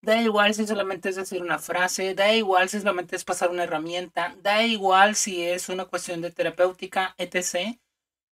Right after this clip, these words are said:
te va a permitir ayudar mejor. Aquí lo que, lo que te habla es de conectar a través de la empatía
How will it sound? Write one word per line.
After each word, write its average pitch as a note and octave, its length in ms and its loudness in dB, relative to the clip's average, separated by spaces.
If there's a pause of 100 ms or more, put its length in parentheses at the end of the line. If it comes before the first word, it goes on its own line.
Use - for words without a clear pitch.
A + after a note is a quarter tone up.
te A#3 80 2
va A3 100 6
a A3 60 -2
permitir A#3 460 4
ayudar E3+ 340 -2
mejor. E3 380 -6
Aquí E3 240 -6
lo A#3 160 -2
que, F#3+ 300 -4
lo F#3 180 -6
que - 80 -8
te E3 160 -6
habla G#3+ 540 0
es F#3 240 -8
de G#3+ 280 -2 (520)
conectar G#3 540 0
a A#3 100 0
través F#3+ 240 -4
de F#3+ 80 -4
la G3 80 -2
empatía G3+ 560 -8